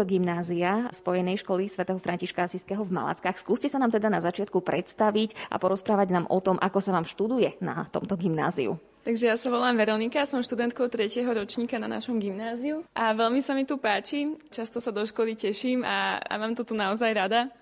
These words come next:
Speaker 2: E, našla som si tu super kamarátov počas tých troch rokov.
Speaker 1: Čiže ty si sem nechodila na základnú školu, ty si prišla už len na gymnázium,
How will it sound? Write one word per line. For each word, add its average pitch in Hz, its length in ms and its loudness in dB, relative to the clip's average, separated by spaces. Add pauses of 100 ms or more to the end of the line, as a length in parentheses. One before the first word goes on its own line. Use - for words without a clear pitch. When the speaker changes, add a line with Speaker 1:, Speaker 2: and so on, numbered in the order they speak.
(140)
Speaker 2:
E, 196 160 4
našla 208 240 0
som 233 80 -2
si 226 160 -2
tu 214 80 -2
super 220 320 0
kamarátov 208 480 0
počas 208 320 -6
tých 226 160 -6
troch 226 160 2
rokov. 214 560 2
Speaker 1:
Čiže 247 160 0
ty 285 160 2
si 285 80 2
sem 277 160 6
nechodila 185 400 4
na 160 80 2
základnú 175 400 0
školu, 214 240 0
ty 208 80 -6
si 208 160 -6
prišla 180 320 -2
už 196 80 4
len 180 80 2
na 170 80 0
gymnázium, 160 480 -8